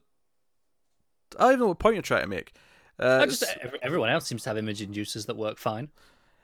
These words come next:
Speaker 1: Yeah, but this, this works on him. This works. This, you know, this changes him.
Speaker 2: Why, why wouldn't it? That's
Speaker 1: It's kryptonite. It's not, like, just a bit piece of tech.
Speaker 2: Uh, well, fine, fine. I'm, d-, uh,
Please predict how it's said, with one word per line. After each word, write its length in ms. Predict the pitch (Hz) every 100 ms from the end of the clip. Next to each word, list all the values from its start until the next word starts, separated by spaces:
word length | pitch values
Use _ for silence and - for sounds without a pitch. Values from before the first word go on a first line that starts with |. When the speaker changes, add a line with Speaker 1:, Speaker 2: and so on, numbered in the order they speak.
| _
Speaker 1:
Yeah, 240 | - 185 175
but 100 | 151
this, 160 | 170 -
this 220 | 170 -
works 200 | 151 147
on 80 | 131
him. 480 | - 151 117 85 - -
This 160 | 139 -
works. 340 | 135 110 -
This, 280 | - 135 - - 123
you 100 | 135
know, 60 |
this 160 | 127 - _
changes 460 | - 143 127 117 101
him. 480 | - 131 98 78 - _ - - _ _ _ _ _ _ _ _ _ _ _ _ _ _ - _ _ _ _ _
Speaker 2:
Why, 140 | 202 -
why 200 | - 196
wouldn't 360 | 202 233 233 214 _ _ -
it? 200 | 143 - _ _ -
That's 340 | 160 - - _ _ _ _
Speaker 1:
It's 140 | 233 -
kryptonite. 500 | 277 - 247 196 156
It's 140 | -
not, 120 | 214 220
like, 160 | 208
just 200 | 185 180
a 60 | 160
bit 220 | - -
piece 160 | 160 -
of 40 |
tech. 540 | - 180 143 - - _ _ _ _ _ _ _ -
Speaker 2:
Uh, 200 | 180 165 - -
well, 160 | 135 123 _ _
fine, 380 | - 120 117 113 _ _
fine. 400 | - 147 147 139
I'm, 160 | 127 -
d-, 160 | 139 - 131 _ _
uh, 60 | -